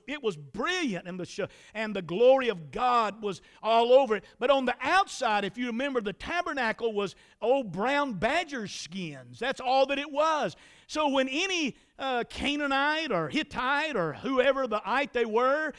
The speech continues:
when they would come out down there and Israel would be camped down there, they'd look at that old thing and they'd say, "What is attractive about that? What in the world are they doing on the inside of that old brown,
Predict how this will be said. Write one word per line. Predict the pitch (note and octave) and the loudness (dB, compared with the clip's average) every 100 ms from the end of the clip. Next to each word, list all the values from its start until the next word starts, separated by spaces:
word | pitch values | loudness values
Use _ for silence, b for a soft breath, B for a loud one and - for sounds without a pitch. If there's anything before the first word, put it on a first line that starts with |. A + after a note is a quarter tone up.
| B B B | B B B
when | C4+ B3 | 0 6
they | D#4 | 6
would | F4 D4+ - | 4 -2 -4
come | D#4 D4+ C#4+ B3+ C4 | -4 -4 -6 -8 -4
out | C4 C#4+ F#3 | 0 0 0
down | A#3+ C#4 C#4 | 0 0 0
there | C4 C#4 B3+ | 0 0 -2
and | A3+ | -2
Israel | D4 D4 G#3 B3 | -2 -2 -4 -4
would | A3+ | -4
be | A3 | -6
camped | - - D#4+ D#4+ | -6 -4 -2 -2
down | A#3+ A#3+ | -4 -2
there, | B3+ A#3+ G#3 B B B | 0 0 0 B B B
they'd | D#4+ | 0
look | E4+ E4 C#4 | 2 2 2
at | |
that | - C#4 | 2 4
old | C4+ B3+ | 4 2
thing | - C4 C4 | 2 2 2
and | G#3+ | 2
they'd | B3 B3 | 2 2
say, | - G3+ | 0 -6
"What | E3+ - C#3 A3+ D4 F4 | -6 -10 -4 2 4 4
is | G3+ | -2
attractive | G3 - B3 C4+ - A3 | -6 -6 -4 -4 -4 -6
about | G3+ G#3+ A3+ - | -2 -2 -2 -2
that? | G3+ D#3+ B B B | -4 -4 B B B
What | - F4+ G4+ | -2 0 2
in | C4+ | 4
the | A3+ | 4
world | G3+ B3 D4 D#4 | 6 8 10 8
are | B3+ | 6
they | G#3+ C4 | 4 0
doing | G#3 D#3 A#3 C#4 D4 | 0 -4 -2 0 -2
on | A#3 G3 | -2 -4
the | F#3+ | -4
inside | A3 C4+ B3 - G#3+ A#3 G#3+ | -4 -4 -6 -6 -4 -4 -4
of | E3 E3 | -4 -2
that | A#3 | 2
old | A#3 G3+ D3+ | 2 2 -2
brown, | D#3 G3+ C4 D4 | -4 -2 0 -2